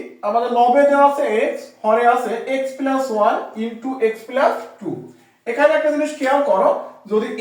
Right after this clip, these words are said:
x আর x আমরা গুণ করি, তাহলে এক পর্যায়ে এক্স স্কয়ার রিলেটেড একটা রাশি তুমি পাবা। অর্থাৎ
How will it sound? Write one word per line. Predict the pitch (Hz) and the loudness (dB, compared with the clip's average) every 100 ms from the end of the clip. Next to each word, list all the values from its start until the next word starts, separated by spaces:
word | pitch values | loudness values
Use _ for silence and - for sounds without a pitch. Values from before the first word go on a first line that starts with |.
| 277 | -4
x | 277 311 | 0 6
আর | 302 302 | 6 6
x | 294 294 | 4 2
আমরা | 302 247 | 2 2
গুণ | 285 277 240 | -2 -2 -2
করি, | 190 175 | 0 0
তাহলে | 233 240 254 254 | -2 -2 0 0
এক | - 277 | 0 0
পর্যায়ে | 269 277 285 277 262 | 0 4 4 4 0
এক্স | 262 277 | -2 -6
স্কয়ার | - 294 285 | 0 2 2
রিলেটেড | 240 262 285 277 233 | 0 -2 0 0 -2
একটা | 247 277 - - - - 220 | -2 -2 -4 -8 -18 -6 0
রাশি | 226 - 320 302 | 0 0 -4 -4
তুমি | 285 - | -4 0
পাবা। | 160 139 123 - - _ _ _ 175 | 0 0 -6 -12 -20 _ _ _ 0
অর্থাৎ | 190 277 | 2 2